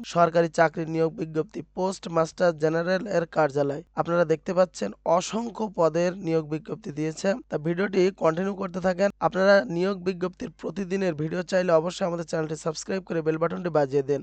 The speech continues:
এখানে আছে পদের নাম, বয়স সীমা আঠারো থেকে বত্রিশ, পদ সংখ্যা, শিক্ষাগত যোগ্যতা,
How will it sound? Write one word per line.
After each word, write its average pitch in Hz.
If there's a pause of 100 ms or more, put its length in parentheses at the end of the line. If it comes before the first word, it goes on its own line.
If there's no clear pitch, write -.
(120)
এখানে 180
আছে 202 (100)
পদের 175 (120)
নাম, 165 (140)
বয়স 165
সীমা 190
আঠারো 175
থেকে 180
বত্রিশ, 175
পদ 160
সংখ্যা, 170
শিক্ষাগত 165
যোগ্যতা, 156